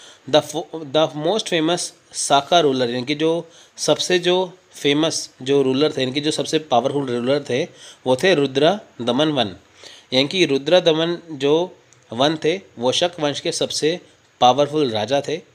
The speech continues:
जो एक सौ तीस से एक सौ पचास एडी के बीच में थे, who ruled in the western India, यानी कि जिन्होंने पश्चिमी भारत पर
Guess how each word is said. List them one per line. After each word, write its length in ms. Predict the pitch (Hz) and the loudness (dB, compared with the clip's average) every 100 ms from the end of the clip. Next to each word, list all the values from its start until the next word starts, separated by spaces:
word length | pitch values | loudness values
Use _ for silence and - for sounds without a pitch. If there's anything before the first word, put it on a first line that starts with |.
| 117 | -10
जो 240 | 123 135 | -6 -2
एक 140 | 127 123 | -2 -2
सौ 100 | 147 | -4
तीस 300 | - 127 - | -4 -6 -6
से 60 | |
एक 100 | 143 | -6
सौ 80 | - | -6
पचास 320 | 117 - 123 | -6 -4 -4
एडी 180 | 135 120 | -4 -6
के 120 | 113 | -6
बीच 200 | 113 110 | -4 -4
में 120 | 127 120 | -6 -6
थे, 160 | 139 175 - - - - | -6 -8 -18 -20 -6 6
who 140 | 196 | 8
ruled 220 | 208 196 180 | 8 6 4
in 140 | 151 | 2
the 160 | 151 131 | 2 2
western 300 | 127 - 165 | 0 -4 -4
India, 300 | 143 120 113 | -4 -2 -2
यानी 240 | 107 117 | -2 -4
कि 140 | 120 | -4
जिन्होंने 440 | 139 117 113 120 143 - - - _ | -4 -4 -4 -4 -6 -12 -20 -20 _
पश्चिमी 300 | 139 - 185 | 0 2 -2
भारत 260 | 131 113 113 | 0 -2 -2
पर 300 | - 190 - | -4 -4 -6